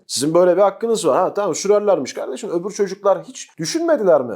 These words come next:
Benim finallerim var, çok güzel bir geleceğim var. Beni belki tutuklayabilirler, gözaltına alabilirler diye. Onlar da düşünüyordu ama bunu göze aldı. Siz de birisi kanunsuz iş yapıyorsa ihbar edin. Ben sizden şey istemiyorum yani tutun bir çete kurun, ne bileyim gayrimeşru iş yapın demiyorum. Hayır size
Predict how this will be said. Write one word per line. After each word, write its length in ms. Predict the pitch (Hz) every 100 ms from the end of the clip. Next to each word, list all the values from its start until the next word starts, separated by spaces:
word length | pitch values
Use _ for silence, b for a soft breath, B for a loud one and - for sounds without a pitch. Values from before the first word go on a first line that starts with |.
| -
Benim 280 | 143 175 175
finallerim 560 | - 170 165 170 170 160
var, 160 | 139
çok 240 | - 160 135
güzel 280 | 131 160
bir 60 | 151
geleceğim 540 | 139 139 131 147 151
var. 200 | 131 104
Beni 300 | 127 143 139
belki 420 | 143 139 143 131 123
tutuklayabilirler, 680 | 135 - 143 139 151 151
gözaltına 580 | 123 135 131 143 131 139
alabilirler 640 | 123 120 127 127 113 101
diye. 120 | 98 107
Onlar 320 | 208 285 277
da 80 | 196
düşünüyordu 360 | 151 143 226
ama 200 | 269 277
bunu 140 | 277 294
göze 260 | 294 226
aldı. 340 | 214 139 - -
Siz 300 | - 277 214
de 120 | 220
birisi 280 | 254 254 240
kanunsuz 540 | 185 196 247 247 285 262
iş 160 | -
yapıyorsa 380 | 233 226 156 269
ihbar 340 | 320 349 330
edin. 220 | 214 143 -
Ben 140 | 143
sizden 420 | 175 185 170 208 196
şey 200 | 208 214
istemiyorum 580 | - 247 240 202 143
yani 300 | 131 135 123
tutun 400 | - 156 170 156
bir 380 | 165 147 110 127
çete 320 | - 160 175
kurun, 340 | 165 160 160 156
ne 160 | 135 147
bileyim 340 | 160 160 147
gayrimeşru 540 | 139 147 160 151 151 170
iş 180 | 151
yapın 260 | 165 156 185
demiyorum. 320 | 226 170 135
Hayır 180 | 214 147
size 340 | - 165 240